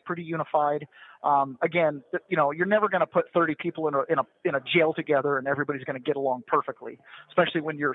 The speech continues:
some of these guys that, you know, some of these guys have ten-year sentences. Um, you know, everybody's, like, not sure where they're at with their individual cases. A lot of times they don't have great communication with their attorneys, haven't seen their families. So, you know, it is a jail. I mean, it's absolutely a jail. Like, I got my room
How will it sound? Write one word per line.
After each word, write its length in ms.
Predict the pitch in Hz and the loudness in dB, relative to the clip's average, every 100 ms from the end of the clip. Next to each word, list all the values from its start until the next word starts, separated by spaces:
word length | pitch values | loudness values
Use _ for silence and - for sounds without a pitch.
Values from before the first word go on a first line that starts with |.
| - | 0
some 100 | 185 | 0
of 40 | |
these 140 | 160 131 | 0 2
guys 180 | 147 135 | 0 0
that, 100 | 139 | -8
you 160 | 160 151 | -6 -6
know, 160 | 127 - _ 190 | -6 -10 _ -4
some 80 | |
of 60 | 165 | -2
these 60 | 139 | 2
guys 160 | 147 | 2
have 80 | 135 - | 0 -4
ten-year 260 | 175 165 147 - | -4 -2 -2 -2
sentences. 540 | 156 147 - 143 135 - - - - - | -4 -6 -6 -4 -6 -8 -20 -20 -10 2
Um, 400 | 139 131 123 120 | 2 2 -2 -8
you 100 | 165 | -2
know, 160 | 135 123 160 | 0 2 2
everybody's, 460 | 165 160 151 147 131 | 4 4 2 0 -2
like, 200 | 139 123 - | -2 -2 2
not 140 | 151 - | 2 2
sure 140 | 170 151 | 0 2
where 180 | 147 139 | 2 2
they're 160 | 135 | 2
at 160 | 139 143 | 2 0
with 140 | 139 | -4
their 160 | 139 139 | -4 -4
individual 400 | 143 143 127 - | -4 -6 -8 -4
cases. 460 | 165 156 - 151 135 - | -2 -2 -2 -4 -6 0
A 40 | |
lot 120 | 151 | 0
of 80 | 147 | 2
times 200 | 156 143 | -2 -2
they 80 | 143 | -4
don't 140 | 139 135 | -4 -4
have 120 | 131 | -2
great 200 | 147 - | -4 -4
communication 560 | 151 143 - 143 143 | -4 -4 -2 -4 -4
with 80 | 135 | -6
their 100 | 127 | -6
attorneys, 540 | 123 - 175 165 160 147 - - - 170 | -4 0 0 0 -8 -10 -18 -20 -4 -2
haven't 200 | 151 - | -2 -4
seen 100 | 147 | -8
their 140 | 123 - | -8 -2
families. 420 | 156 151 147 143 - | 0 0 -2 -4 2
So, 220 | 143 131 - - - 170 | 2 2 -6 -20 -8 -2
you 80 | |
know, 180 | 147 131 - | 0 -2 2
it 60 | 196 | 4
is 180 | 214 | 4
a 60 | 220 | 2
jail. 420 | 185 196 117 110 170 | 2 2 0 -2 -4
I 40 | |
mean, 160 | 160 147 | -4 -6
it's 100 | 147 _ - | -8 _ 0
absolutely 520 | 175 180 180 180 165 | 0 0 -6 -4 -4
a 20 | |
jail. 380 | 147 151 147 147 | -2 0 2 0
Like, 80 | 131 - 151 | -6 -6 -2
I 40 | |
got 140 | 165 151 | 0 0
my 60 | |
room 220 | 143 156 | -2 -4